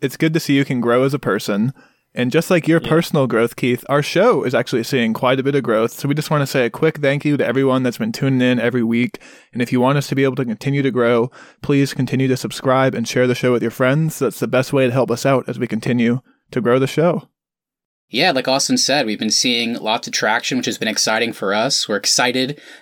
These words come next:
Speaker 3: that all of you out there are listening, and yeah, we have lots of great stuff for the rest of the year, so stay tuned.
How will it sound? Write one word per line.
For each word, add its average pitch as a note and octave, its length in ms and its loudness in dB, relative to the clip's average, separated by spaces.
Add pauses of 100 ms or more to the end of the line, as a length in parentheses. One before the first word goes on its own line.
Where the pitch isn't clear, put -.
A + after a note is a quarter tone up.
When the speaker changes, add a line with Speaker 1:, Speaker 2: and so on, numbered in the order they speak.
Speaker 3:
that B2 100 0
all B2 220 2
of A#2+ 80 -2
you B2 140 2
out B2 160 0
there B2+ 160 0
are G#2+ 100 0
listening, B2+ 500 0
and F#2+ 380 -4 (680)
yeah, C#3 240 -2 (280)
we A#2+ 80 -2
have A2+ 100 0
lots A2+ 300 -2
of B2+ 60 -4
great B2 200 -2
stuff B2 240 -2
for B2+ 80 -4
the A2+ 80 -2
rest A#2 220 0
of A2 60 -8
the G#2+ 80 -2
year, A#2+ 180 0
so G2+ 180 0
stay A#2+ 300 2
tuned. C#3 420 -2